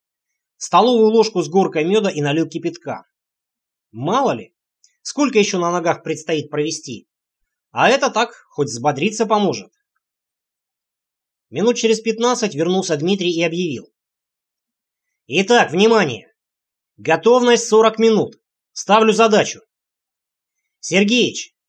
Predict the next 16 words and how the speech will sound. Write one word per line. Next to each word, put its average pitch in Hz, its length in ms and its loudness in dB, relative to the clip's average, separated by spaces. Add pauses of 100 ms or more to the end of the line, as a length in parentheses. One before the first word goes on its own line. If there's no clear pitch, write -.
(160)
выдай 208 380 2
со 214 100 0
склада 214 400 2
на 190 140 2
группу 208 300 2
Фомина 202 540 0 (140)
все 233 380 2
вот 175 200 -4
по 175 140 4
этому 196 260 2
списку». - 540 -8 (680)
Дмитрий 175 360 -4
протянул 160 440 -6
ему 156 180 -4
блокнотный 147 480 -6
листок. 151 460 -8